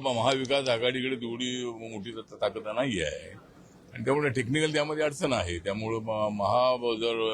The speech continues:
विरोधी पक्षांनी नेता ब-, ब-, बनवायचा असेल तर ते नियम ब-, ब-, ब-, बदलावे लागतील.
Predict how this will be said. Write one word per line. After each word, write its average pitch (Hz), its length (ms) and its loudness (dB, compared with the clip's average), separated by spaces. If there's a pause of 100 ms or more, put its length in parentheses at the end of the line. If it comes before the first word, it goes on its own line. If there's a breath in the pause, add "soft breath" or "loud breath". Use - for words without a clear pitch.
(180)
विरोधी 107 320 2
पक्षांनी 117 360 0
नेता 110 240 2
ब-, 107 260 0 (100)
ब-, 98 140 2
बनवायचा 117 360 2
असेल 92 480 -2 (400)
तर 117 120 0
ते 120 80 2
नियम 127 380 0
ब-, 120 220 2
ब-, 110 200 0
ब-, 104 160 2
बदलावे 98 280 2
लागतील. 82 460 -2